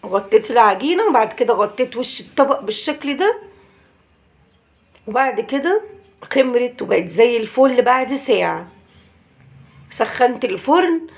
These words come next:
من غير ما تكون، آه، شغاله وطافياها طبعا، وسبت العجينه لان الجو طبعا صعب ان العجينه تخمر بسرعه،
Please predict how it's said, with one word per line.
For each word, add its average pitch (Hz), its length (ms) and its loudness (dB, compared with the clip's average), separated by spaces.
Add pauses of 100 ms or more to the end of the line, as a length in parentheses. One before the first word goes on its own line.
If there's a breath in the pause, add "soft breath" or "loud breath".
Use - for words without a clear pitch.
(380 loud breath)
من 190 380 0
غير 202 420 4
ما 185 140 -2
تكون، 185 760 0
آه، 175 680 2
شغاله 202 760 0 (200)
وطافياها 226 640 2
طبعا، 311 420 2 (540 loud breath)
وسبت - 360 0
العجينه 220 500 2
لان 202 280 0
الجو 214 420 4
طبعا 220 380 2
صعب 226 400 0
ان 208 240 -2
العجينه 202 420 0
تخمر 220 400 -4
بسرعه، 208 640 0